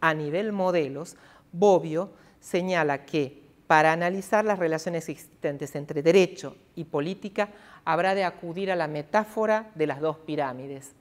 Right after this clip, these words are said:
¿Qué es esto? Pues bien, él representa al derecho y a la política, a cada uno de ellos, con una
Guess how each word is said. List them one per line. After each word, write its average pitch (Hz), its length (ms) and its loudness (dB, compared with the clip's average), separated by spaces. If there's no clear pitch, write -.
¿Qué 180 140 2
es 175 140 -4
esto? 226 400 0
Pues 196 160 2
bien, 185 320 -2
él 196 180 2
representa 180 880 -2
al 135 120 -4
derecho 151 380 -4
y 139 100 -4
a 139 60 -2
la 143 180 -2
política, 220 580 -4
a 147 160 -4
cada 196 280 8
uno 185 220 0
de 170 180 0
ellos, 214 320 -8
con 202 320 0
una 190 360 -4